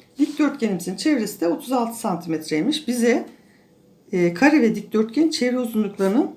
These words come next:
toplamı soruluyor. Karemizin çevresi yirmi dört santimetre idi.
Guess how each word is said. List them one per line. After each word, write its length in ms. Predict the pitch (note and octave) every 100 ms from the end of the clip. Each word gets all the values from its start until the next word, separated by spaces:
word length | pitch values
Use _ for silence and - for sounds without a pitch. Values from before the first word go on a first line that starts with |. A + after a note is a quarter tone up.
| -
toplamı 400 | - B3+ A3+ A#3
soruluyor. 580 | A#3+ G#3 D#3 C#3+ D3 A#3 D#4+ - _ _ _ _ _ _ _ _ _
Karemizin 520 | - D#4+ D#4 A#3 F#3 F3
çevresi 720 | - C#4 G#3 E3+ - G3+ D4+ - -
yirmi 240 | A3+ A3+ A3+
dört 160 | A#3+
santimetre 680 | - F#3 E3+ D#3 D3 - C#3+
idi. 420 | C3+ C#3+ G#3+ E4+